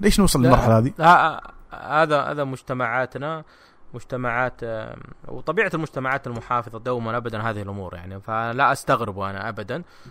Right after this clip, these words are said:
Speaker 2: وشيء طبيعي على مجتمعنا أنه متأثرين بهذا الأمر. آه، والعمر، يعني، العمر له دور، يعني، مثل الناس اللي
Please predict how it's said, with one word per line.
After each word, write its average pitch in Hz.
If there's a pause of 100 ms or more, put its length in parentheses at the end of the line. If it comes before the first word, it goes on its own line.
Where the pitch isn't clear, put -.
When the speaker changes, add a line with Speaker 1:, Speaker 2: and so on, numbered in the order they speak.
(160)
Speaker 2:
وشيء 139
طبيعي 127
على 113
مجتمعنا 120
أنه 117
متأثرين 113
بهذا 107
الأمر. 147 (640)
آه، 110
والعمر، 196
يعني، 92
العمر 131
له 123
دور، 117
يعني، 104
مثل 135
الناس 135
اللي 123